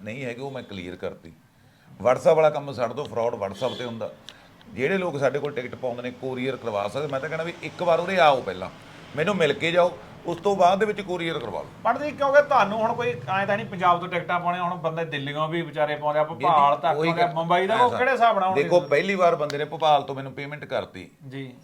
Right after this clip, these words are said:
Speaker 1: ਕੋਰੀਅਰ ਵਾਸਤੇ, ਉਹਨਾਂ ਦੀ ਟਿਕਟ ਲੇਟ ਹੋ ਗਈ, ਉਹਨਾਂ ਨੇ ਮੇਰੇ ਕੁਮੈਂਟ ਕਰਨੇ ਠੱਗ ਫਲਾਨਾ ਧਮਕਾ।
Speaker 2: ਜੀ।
Speaker 1: ਠੀਕ ਹੈ,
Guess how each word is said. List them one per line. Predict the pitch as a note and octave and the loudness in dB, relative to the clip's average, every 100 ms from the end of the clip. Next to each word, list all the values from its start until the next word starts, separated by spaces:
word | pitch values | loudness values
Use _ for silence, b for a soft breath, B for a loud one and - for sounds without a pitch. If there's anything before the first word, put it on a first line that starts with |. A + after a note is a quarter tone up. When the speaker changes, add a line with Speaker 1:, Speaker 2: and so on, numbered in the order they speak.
| _ | _
Speaker 1:
ਕੋਰੀਅਰ | - C3 B2 A#2+ | -6 -4 -2 -2
ਵਾਸਤੇ, | A2+ A2 G#2+ G2+ G2+ | 0 -2 -4 -12 -12
ਉਹਨਾਂ | G#2 D#3 | -10 -8
ਦੀ | E3 | -8
ਟਿਕਟ | C#3+ C3+ B2+ | -8 -8 -8
ਲੇਟ | A#2+ A2+ | -10 -10
ਹੋ | |
ਗਈ, | B2+ | -10
ਉਹਨਾਂ | C#3+ D3+ | -12 -12
ਨੇ | D#3 | -10
ਮੇਰੇ | D3+ C#3+ | -10 -10
ਕੁਮੈਂਟ | C#3 B2+ B2 | -8 -8 -4
ਕਰਨੇ | A#2+ G#2+ G#2 | -4 -4 -6
ਠੱਗ | G#2 G2+ G2+ | -6 -4 -4
ਫਲਾਨਾ | F#2+ F2+ F#2 F#2 | -8 -10 -10 -10
ਧਮਕਾ। | F#2 E2+ D#2 - _ | -12 -14 -18 -20 _
Speaker 2:
ਜੀ। | B2+ C3+ B2+ A#2 | -16 -14 -14 -10
Speaker 1:
ਠੀਕ | C#3+ | 0
ਹੈ, | E3 | 0